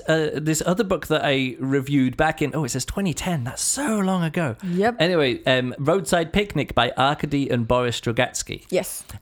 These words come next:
Speaker 1: And that's the, the, you know, it was made into a movie, Stalker, and that's been made into, you know, T V, uh, uh, not T V, uh, into, uh, uh, video games and stuff
Speaker 2: Mm-hmm.
Speaker 1: like that. Um,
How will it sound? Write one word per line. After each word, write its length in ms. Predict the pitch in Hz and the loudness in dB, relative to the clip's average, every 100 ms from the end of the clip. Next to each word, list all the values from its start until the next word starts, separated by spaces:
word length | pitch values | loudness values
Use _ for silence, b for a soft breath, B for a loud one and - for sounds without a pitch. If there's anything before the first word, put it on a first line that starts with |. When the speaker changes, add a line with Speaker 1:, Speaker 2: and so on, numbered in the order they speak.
| _ | _
Speaker 1:
And 460 | 127 117 113 117 113 | 2 2 2 0 0
that's 260 | 131 - | 0 0
the, 160 | 135 123 - | -4 -4 -4
the, 120 | 131 | -2
you 100 | 127 | 0
know, 140 | 107 | 2
it 120 | 110 113 | 0 0
was 220 | 107 104 | -2 0
made 240 | 113 117 | 0 2
into 420 | 113 110 120 107 | 0 0 0 0
a 40 | 101 | 2
movie, 400 | 139 175 165 156 | 2 2 2 0
Stalker, 560 | - 165 160 160 160 | 0 2 2 2 0
and 120 | 143 110 | 2 0
that's 140 | 123 | -2
been 120 | 143 | -2
made 180 | 127 131 | 0 0
into, 360 | 127 120 120 120 135 | 0 -2 -4 -6 -6
you 140 | 127 | -2
know, 100 | 110 | -2
T 240 | 104 139 131 | -2 0 0
V, 500 | 131 131 127 123 - - - 135 127 - | 0 0 0 -2 -6 -12 -14 -10 -10 -6
uh, 40 | 120 110 107 117 110 120 | -2 0 0 -2 -2 -2
uh, 40 | 110 | -2
not 160 | 98 | -4
T 140 | - 104 | -4 -4
V, 80 | |
uh, 120 | 101 110 | 0 0
into, 580 | 113 113 117 101 101 101 | 0 -2 -2 -2 -2 -2
uh, 240 | 95 95 95 B - | 0 -2 -4 B -4
uh, 340 | 98 95 95 | -2 0 -2
video 420 | 64 120 139 143 135 | -4 -2 0 2 2
games 400 | 131 120 120 117 | 0 0 0 0
and 120 | 113 | 2
stuff 160 | 208 104 | 2 0
Speaker 2:
Mm-hmm. 60 | |
Speaker 1:
like 160 | - - B B B B B _ - | -2 -6 B B B B B _ 0
that. 140 | 135 | 0
Um, 220 | 131 131 | 0 -4